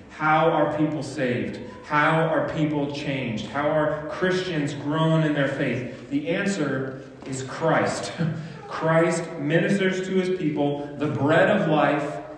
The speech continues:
that brings grace to weary souls. That grace that was purchased by Christ comes to us from the Father, through the Son, by the power of the Spirit, in and through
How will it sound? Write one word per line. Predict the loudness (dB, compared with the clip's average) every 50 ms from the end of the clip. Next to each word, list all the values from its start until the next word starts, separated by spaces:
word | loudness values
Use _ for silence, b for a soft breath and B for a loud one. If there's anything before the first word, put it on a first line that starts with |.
| -16 -10 -6
that | -4 -4 -4 -4 -4
brings | -2 0 0 0 0 0 -2
grace | -4 -6 -2 0 2 2 2 2 2 0 -2
to | 0
weary | 0 2 2 4 4 4 4
souls. | 4 2 0 0 0 2 0 0 0 -2 -2 -4 -8 -12 -14 B B B B B B B
That | B -2 -2 -2 0
grace | 0 2 4 4 4 4 4 2 0
that | 0 0 0 2
was | 2 0 -2 -4 -6 -4
purchased | -2 0 2 2 0 0 0 -2 -2 -4 -2
by | -2 0 2 2 2 2 0 0
Christ | 0 2 2 4 4 2 0 0 -2 -4 -6 -8 B B B B B B B B B
comes | -8 -4 0 2 2 4 2 2 0 0
to | 2 4 4 4
us | 4 4 2 0 -2 -6 -8 B B B B B B B B B
from | -10 -2 0 0 2 2
the | 0 0 2
Father, | 4 6 6 6 6 6 6 4 4 2 0 -2 -6 -8 -8
through | -4 2 4 6 6 6
the | 6 4 2 2
Son, | 2 0 0 0 0 0 -2 -6 -8 -10 -10 -12 -10 -4
by | 0 2 4 6 6 6
the | 4 2 0 0
power | 2 4 6 6 6
of | 6
the | 4 0
Spirit, | -2 -2 -4 -4 -2 -2 0 0 -2 -2 -4 -6 -8 -10 -12 -16 -16 -10
in | -4 -2 0 0 2
and | 2 0 0 -2
through | -4 -2 -2 -2 -2 -2 -2 -4 -6 -8